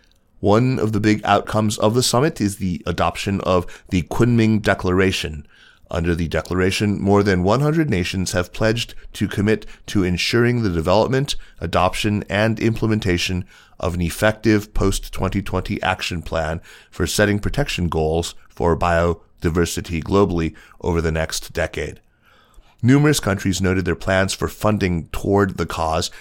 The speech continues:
Japan has promised to add seventeen million dollars to its Japan Biodiversity Fund. The European Union agreed to double external funding for biodiversity.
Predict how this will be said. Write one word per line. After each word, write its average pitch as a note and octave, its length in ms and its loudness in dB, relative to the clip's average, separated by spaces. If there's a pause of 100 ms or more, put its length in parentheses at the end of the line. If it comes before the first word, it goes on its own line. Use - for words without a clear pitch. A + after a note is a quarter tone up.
(160)
Japan G#2 480 2
has F2+ 160 0
promised F2+ 380 0
to - 100 -2
add F2 340 0
seventeen A2+ 640 0
million G2 300 4
dollars F2 460 2
to E2+ 180 -4
its - 160 -6
Japan F2 460 -4
Biodiversity E2 720 -2
Fund. G2+ 360 -4 (340)
The G2 100 2
European F#2+ 600 4
Union F#2 500 2
agreed F#2 320 0
to F#2 120 -4
double A2 460 4
external A#2 520 0
funding F#2+ 420 0
for - 320 2
biodiversity. E2+ 920 -2